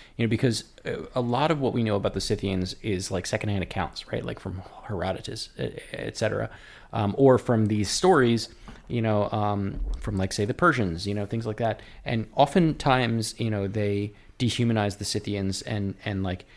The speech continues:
the trouble with the Scythians is they didn't write shit down. <laughs> Like, so we can't read their firsthand accounts of things. So,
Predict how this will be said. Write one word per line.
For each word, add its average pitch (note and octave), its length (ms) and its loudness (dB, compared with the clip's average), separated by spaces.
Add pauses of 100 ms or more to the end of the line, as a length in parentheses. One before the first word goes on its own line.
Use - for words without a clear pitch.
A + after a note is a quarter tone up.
(160)
the G#2+ 100 -2
trouble C#3+ 360 4
with A2 120 4
the - 80 -6
Scythians A2 380 2
is F2+ 100 -6
they G2 100 0
didn't G2+ 220 2
write G#2 200 0
shit - 260 -4
down. G2 340 0 (220)
<laughs> G3 140 10 (360)
Like, A2+ 140 2
so A#2 120 2
we A2+ 80 4
can't A2+ 300 2
read A2 320 2
their G#2 180 4
firsthand G#2 440 0
accounts A2 320 0
of E2+ 80 -4
things. E2 240 -6 (400)
So, G2+ 280 4